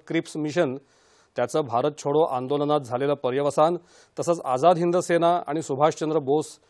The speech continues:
यांचं स्वातंत्र्य लढ्यातील योगदान या लघुपटांमध्ये चित्रित आहे. आझादी का अमृत महोत्सव या अंतर्गत राष्ट्रीय संग्रहालय भारत छोडो आंदोलनाशी संबंधित एका प्रदर्शनाचं आयोजन करत आहे.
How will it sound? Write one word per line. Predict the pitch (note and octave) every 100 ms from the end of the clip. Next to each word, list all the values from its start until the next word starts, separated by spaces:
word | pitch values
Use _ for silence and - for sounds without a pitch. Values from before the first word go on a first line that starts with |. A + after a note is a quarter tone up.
| _ B2
यांचं | C3 C3
स्वातंत्र्य | D#3 B2 B2 D#3+ D#3+ D#3+
लढ्यातील | C3+ C#3 C3+ D3+ B2
योगदान | A#2+ C3+ B2 G#2 - _ _
या | B2+ C#3
लघुपटांमध्ये | B2+ C#3 E3+ D#3+ E3+ D#3+ F#3
चित्रित | D#3+ C#3+ C3
आहे. | G#2 F#2 - _ _ _ _ _ _ _ _ _ _
आझादी | C#3 D3+ F#3 G3
का | G3+
अमृत | F#3 G3
महोत्सव | G3 F3+ F3 G3
या | F#3+ F3+
अंतर्गत | F3 F3+ F3 G3
राष्ट्रीय | D3 C#3 C3+ F3 F3+
संग्रहालय | E3 D#3 E3 E3 E3+ F3+
भारत | C#3+ B2+ E3 -
छोडो | D#3 E3+
आंदोलनाशी | D3+ C#3+ D3+ D3+ D3+ D#3+
संबंधित | C#3 C3+ C#3+ B2 G#2+
एका | A2+ C#3
प्रदर्शनाचं | B2+ A#2+ C#3 C#3+ C#3+ D3
आयोजन | C3 C3+ C#3
करत | C3 C#3
आहे. | D3+